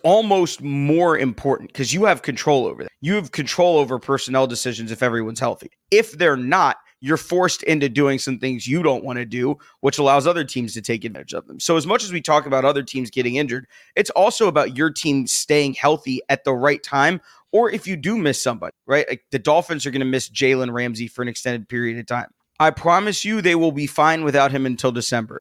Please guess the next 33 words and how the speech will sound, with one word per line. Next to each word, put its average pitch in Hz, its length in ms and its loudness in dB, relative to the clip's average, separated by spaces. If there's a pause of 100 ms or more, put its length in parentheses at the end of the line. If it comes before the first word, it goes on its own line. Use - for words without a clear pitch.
(140)
But 135 160 0
you 175 240 2
do 202 140 0
not 202 400 4
wanna 196 240 2
play 180 260 2
the 165 100 0
Miami 147 380 2
Dolphins 131 480 0
in 117 140 -8
January 147 520 0
'cause 123 200 -14
that 147 200 2
team 151 240 -4
is 135 80 -4
fucking 147 600 -2
terrifying. 131 480 -8 (160)
They 160 100 4
are 151 180 2
so 202 540 2
good 175 300 2
across 147 480 0
the 143 100 -8
board 127 320 -4 (160)
everywhere. 175 800 0 (300)
And 185 180 2
that's 247 240 2
the 226 80 -4
kind 196 320 0
of 156 60 -2
stuff - 300 0
that - 160 -10
Cleveland 143 600 -6